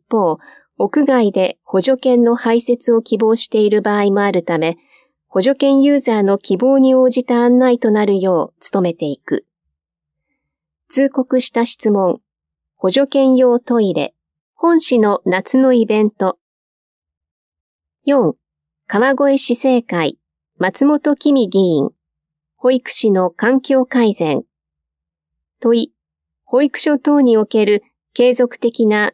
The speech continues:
経営情報の見える化が、施設の運営や保育士の処遇改善に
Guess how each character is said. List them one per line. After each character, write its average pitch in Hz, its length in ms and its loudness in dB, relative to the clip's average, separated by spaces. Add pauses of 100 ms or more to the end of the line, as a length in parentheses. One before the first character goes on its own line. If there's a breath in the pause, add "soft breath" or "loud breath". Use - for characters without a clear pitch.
経 233 120 -2
営 277 340 2
情 277 240 2
報 202 240 -2
の 170 160 2
見 165 160 2
え 214 100 2
る 226 120 0
化 214 180 -2
が、 202 200 -2 (440 soft breath)
施 - 120 -12
設 269 260 -2
の 196 200 2
運 196 200 2
営 196 200 0
や 190 220 -2 (260 soft breath)
保 240 160 0
育 285 220 -2
士 - 160 -2
の 202 220 2
処 - 220 -2
遇 269 320 0
改 254 260 0
善 190 200 -2
に 175 240 -2